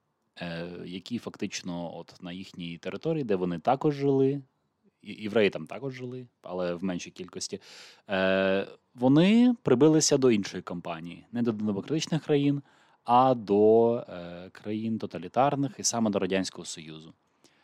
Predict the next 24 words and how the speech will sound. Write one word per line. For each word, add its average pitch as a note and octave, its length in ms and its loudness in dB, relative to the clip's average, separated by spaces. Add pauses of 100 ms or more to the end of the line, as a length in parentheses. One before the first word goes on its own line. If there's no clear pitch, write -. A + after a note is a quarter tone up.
(320)
Е, F2+ 200 -10
в F2 40 -14
певному C#3 280 6
сенсі B2+ 340 2
Єгипет A#2 400 2
теж D3 260 6
грав, A#2+ 560 6 (120)
е, G#2+ 280 0
в G#2+ 80 -2
обидва A2 260 0
боки. G#2+ 400 2
Е, F#2 720 -8 (540)
е, F2+ 460 -16 (840)
Гамаль G#2 360 2
Абдель G2 320 -2
Насер, F#2 560 -4
президент F#2 460 -8
Єгипту, F#2+ 360 -4
він F2+ 200 -2
думав F#2 300 -4
то F#2+ 160 -6
з E2+ 60 -4
Заходом C#3 520 4
бути, A#2+ 480 0